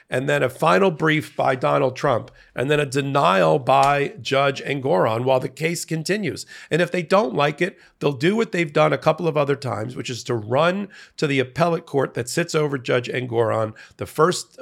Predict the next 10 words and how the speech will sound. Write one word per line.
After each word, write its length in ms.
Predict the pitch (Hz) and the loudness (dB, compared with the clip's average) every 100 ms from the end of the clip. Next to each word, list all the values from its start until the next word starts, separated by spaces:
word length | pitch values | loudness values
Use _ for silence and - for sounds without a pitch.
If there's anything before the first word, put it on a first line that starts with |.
| - | -6
the 120 | 123 | -4
first, 360 | 123 156 175 - 127 - | 2 0 0 -8 -10 -6
uh, 160 | 135 120 | -4 -4
department, 580 | 131 131 117 - 110 | -4 0 0 0 -8
appellate 360 | - 135 147 139 | -4 0 0 0
division, 500 | 123 104 90 90 87 - - | -6 -8 -8 -12 -14 -20 -16
which 180 | - - | -12 -4
sits 220 | 143 135 | -2 -2
in 100 | 160 | -2
Manhattan, 580 | 165 165 120 110 - 101 | -2 0 0 -2 -4 -16